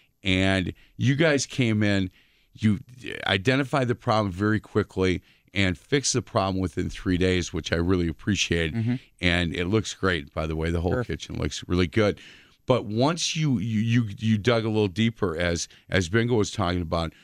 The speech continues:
Speaker 1: we realized we didn't have to take the whole kitchen ceiling down, but there was a part that you had to take down.
Speaker 2: Yeah, yeah, yeah. That corner was, um, I think it was, like, what, like, four by eight or something like that. It was, yeah, it, it didn't look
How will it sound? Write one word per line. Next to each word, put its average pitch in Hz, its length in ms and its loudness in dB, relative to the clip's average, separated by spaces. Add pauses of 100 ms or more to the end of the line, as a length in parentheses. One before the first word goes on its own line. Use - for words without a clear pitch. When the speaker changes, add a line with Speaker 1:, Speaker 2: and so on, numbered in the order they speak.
(160)
Speaker 1:
we 113 120 2
realized 123 500 2
we 104 120 0
didn't 117 220 2
have 117 200 0
to 101 100 -4
take 104 300 -2
the 87 100 -4
whole 107 520 2 (380)
kitchen - 340 -2
ceiling 87 380 0
down, 80 240 -2
but 78 160 -8
there 101 160 2
was 104 140 0
a 87 60 -2
part - 360 -2
that 60 100 -8
you 85 160 -4
had 76 120 -2
to 76 60 -6
take - 280 -12
down. 65 220 -12 (100)
Speaker 2:
Yeah, 127 180 0
yeah, 110 320 -2 (100)
yeah. 110 240 -4
That 92 180 -10
corner 113 520 -4
was, 92 260 -10
um, 101 280 -10 (340)
I - 40 -14
think - 0 -
it 170 80 -10
was, - 40 -
like, - 160 -12
what, 98 180 -12
like, - 140 -20 (340)
four 101 420 -8 (180)
by 90 220 -10
eight 101 200 0
or 117 80 -4
something 120 260 -12
like 123 100 -12
that. 127 180 -4
It - 180 -12
was, 98 180 -10 (200)
yeah, 98 300 -4 (100)
it, - 100 -20 (220)
it 107 140 -6
didn't 151 300 0
look - 180 -2